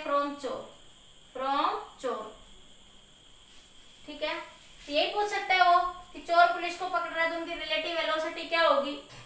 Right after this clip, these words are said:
कितने टाइम के बाद पकड़ेगा, कितनी उन दोनों के बीच की डिस्टेंस है, कितनी डिस्टेंस पे पकड़ेगा, कितनी डिस्टेंस पे पुलिस चोर को पकड़ेगी। समझ आया? ये एक चोर है, ये एक पुलिस है।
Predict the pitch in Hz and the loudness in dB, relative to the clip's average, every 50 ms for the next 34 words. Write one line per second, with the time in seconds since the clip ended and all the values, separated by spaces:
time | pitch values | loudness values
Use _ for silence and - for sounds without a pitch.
0 | - - - - 320 330 285 349 349 339 339 320 320 311 302 320 320 320 311 311 | -20 -20 -18 -12 -12 -8 -4 -2 -2 0 2 2 0 2 2 2 2 2 2 0
1 | 311 302 285 294 302 320 330 330 320 320 320 320 311 311 - - - - - 339 | 0 -2 -2 0 2 2 4 4 4 4 4 2 2 -2 -6 -12 -18 -16 -12 -10
2 | 311 - 349 339 339 311 294 285 277 277 277 277 247 262 262 - 269 262 240 247 | -10 -8 -6 -6 -4 -4 -4 -4 -4 -6 -6 -8 -8 -10 -12 -12 -12 -12 -10 -10
3 | - - 269 269 262 262 - - 311 320 330 320 320 330 - - - - - 349 | -8 -4 -2 -2 -2 -2 0 2 4 6 6 6 4 2 -2 -10 -14 -12 -8 -8
4 | 294 349 359 349 285 294 - - 285 254 247 233 - 302 320 339 359 339 - 320 | -4 -2 -2 -2 -2 -4 -6 -6 -6 -8 -8 -6 -4 -2 0 0 0 0 2 2
5 | 320 302 302 285 285 - - - - - - - - - - - - - - - | 0 0 0 -4 -8 -8 -12 -16 -20 -20 -20 -20 -20 -20 -20 -20 -20 -20 -20 -20
6 | - - - 285 285 294 311 302 294 285 - - 294 285 285 294 285 285 285 285 | -20 -18 -12 -12 -8 -8 -6 -6 -6 -6 -6 -6 -6 -6 -6 -8 -8 -10 -8 -10
7 | 277 - - 254 247 247 240 - 320 381 - - - - - - - - - - | -10 -10 -8 -8 -6 -4 2 6 8 8 8 8 6 2 -2 -8 -10 -8 -8 -8
8 | - 226 - - - - - - - - - - - - - - - - - - | -6 -8 -10 -12 -14 -16 -18 -20 -20 -20 -20 -20 -20 -20 -20 -20 -20 -20 -20 -16
9 | - - 302 302 320 302 320 311 320 320 349 349 - - - - - - - - | -10 -8 -6 -4 -2 2 4 6 6 6 4 2 -2 -8 -12 -16 -20 -20 -20 -20
10 | - - - - - - - - - - - - - 269 262 302 320 339 339 - | -20 -20 -20 -20 -20 -20 -20 -20 -20 -20 -20 -20 -14 -4 2 4 4 4 4 2
11 | - - 285 285 - - - 302 302 311 330 330 339 339 330 339 339 349 339 349 | -6 -10 -14 -16 -16 -6 0 6 8 8 8 8 8 6 6 8 8 6 4 2
12 | - - - - - - 277 285 285 285 285 285 - 302 302 320 339 349 339 - | -4 -10 -16 -18 -14 -6 0 2 4 4 4 2 -2 -4 -4 -2 -2 -2 0 2
13 | 339 339 339 330 349 | 2 4 6 6 4